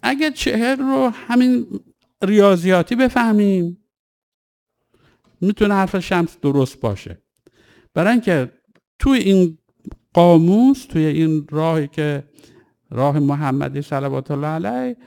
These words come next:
این ب-، معراج یک شبه انجام می‌شه. به یه چشم هم زدن می‌تونه باشه. اون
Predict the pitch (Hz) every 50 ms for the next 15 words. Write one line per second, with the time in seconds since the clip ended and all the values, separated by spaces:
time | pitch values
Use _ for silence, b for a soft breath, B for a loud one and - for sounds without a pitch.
0 | B B B B B B - 247 262 269 269 262 254 - - - _ _ _ _
1 | _ _ _ - 202 196 - - - _ - 202 202 214 214 214 214 226 247 254
2 | 226 226 240 220 - - - 226 220 220 233 220 202 143 127 135 - _ _ _
3 | _ _ _ _ _ _ _ _ _ _ _ _ _ _ _ _ _ - 139 143
4 | 139 127 120 131 123 113 110 101 101 - - 92 - - _ _ _ _ _ _
5 | _ _ _ _ _ _ _ - - 175 202 226 208 - - 202 180 160 - -
6 | 180 165 170 165 165 151 165 160 160 180 190 185 165 156 - 151 127 120 120 113
7 | - - - - - 208 220 220 196